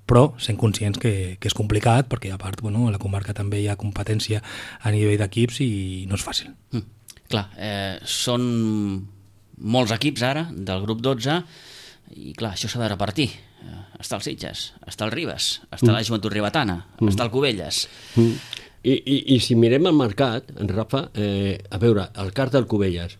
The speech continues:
Speaker 3: El Cubelles està fitxant molt bé, però està fitxant jugadors que ja tenia el Cubelles i que l'any passat va pujar el Segur de Calafell i van marxar al Segur. I ara, com el Segur ha perdut categoria,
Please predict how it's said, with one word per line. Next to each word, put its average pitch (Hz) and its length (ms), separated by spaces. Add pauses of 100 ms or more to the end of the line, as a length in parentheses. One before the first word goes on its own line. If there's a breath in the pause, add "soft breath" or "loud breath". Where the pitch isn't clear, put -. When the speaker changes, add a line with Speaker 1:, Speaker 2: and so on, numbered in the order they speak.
(420 soft breath)
Speaker 3:
El 104 140
Cubelles 135 480
està 110 240
fitxant - 300
molt 107 180
bé, 90 180 (420 soft breath)
però 110 120
està - 160
fitxant 175 340
jugadors 160 520 (240)
que 101 100
ja 120 140
tenia 170 220
el 131 100
Cubelles 139 480 (340 soft breath)
i 104 120
que 107 100
l'any 151 220
passat 156 280
va 139 160
pujar 127 280
el 113 60
Segur 113 260
de 131 80
Calafell 135 540
i 110 100
van 131 180
marxar 143 280
al 104 40
Segur. 139 380 (420 soft breath)
I 113 140
ara, 151 180
com 139 180 (140)
el 113 160
Segur 139 300
ha - 80
perdut 120 260
categoria, 156 560